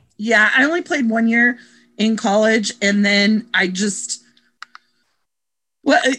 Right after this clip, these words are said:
I wasn't really into it. I had played for so many years,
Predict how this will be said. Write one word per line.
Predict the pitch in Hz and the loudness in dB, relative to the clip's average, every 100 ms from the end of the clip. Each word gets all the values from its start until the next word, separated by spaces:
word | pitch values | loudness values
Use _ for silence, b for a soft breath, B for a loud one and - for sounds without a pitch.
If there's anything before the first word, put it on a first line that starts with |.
| - 254 | -2 2
I | 277 277 269 247 - | 4 4 2 0 -2
wasn't | 240 285 294 302 | 0 0 2 0
really | 285 269 233 | 2 4 4
into | 247 233 302 | 4 2 2
it. | 311 | 2
I | 262 | 2
had | 220 202 | 0 0
played | 262 254 | 0 0
for | - 254 | 0 0
so | 269 247 | 4 4
many | 254 | 6
years, | 240 214 233 269 294 | 4 4 2 2 0